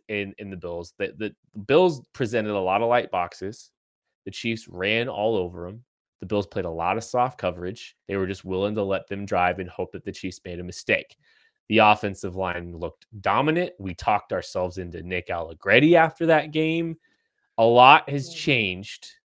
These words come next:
about this team, uh, up front. The Chiefs are probably, are, are, are we gonna see another light? Are we gonna see more light boxes again? And, I mean, if they do that, like,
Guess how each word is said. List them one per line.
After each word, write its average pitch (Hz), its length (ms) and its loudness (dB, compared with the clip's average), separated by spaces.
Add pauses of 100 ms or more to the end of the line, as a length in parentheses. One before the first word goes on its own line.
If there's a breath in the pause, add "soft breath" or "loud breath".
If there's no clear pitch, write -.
(760)
about 107 460 2
this 107 180 -12
team, 110 560 -6 (400)
uh, 95 500 0 (600)
up 113 160 2
front. 101 400 -6 (1080)
The 113 100 -2
Chiefs 208 280 2
are 196 60 4
probably, 180 420 4
are, 147 220 -2
are, 143 140 4
are 143 120 6
we 151 140 -2
gonna 220 180 0
see 196 200 0
another 185 280 2
light? 131 300 4
Are 135 80 -2
we 185 60 0
gonna 220 60 0
see 247 140 -6
more 226 180 2
light 170 300 2
boxes 170 460 0
again? 196 360 0
And, 147 460 0 (720)
I 135 80 0
mean, 156 260 0 (180)
if 160 180 -2
they 226 140 8
do 156 240 2
that, 139 240 6
like, 143 220 -2